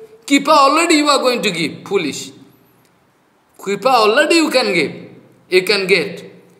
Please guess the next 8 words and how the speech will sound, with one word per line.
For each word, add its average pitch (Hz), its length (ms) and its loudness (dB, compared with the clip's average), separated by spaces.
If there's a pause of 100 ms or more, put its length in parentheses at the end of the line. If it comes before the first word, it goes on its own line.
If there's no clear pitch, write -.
(320)
You 151 160 -4
need 175 220 -2
not 240 320 0
to 202 100 2
do 214 300 -6
some, 185 440 -4
you 175 120 -4
know, 143 680 -8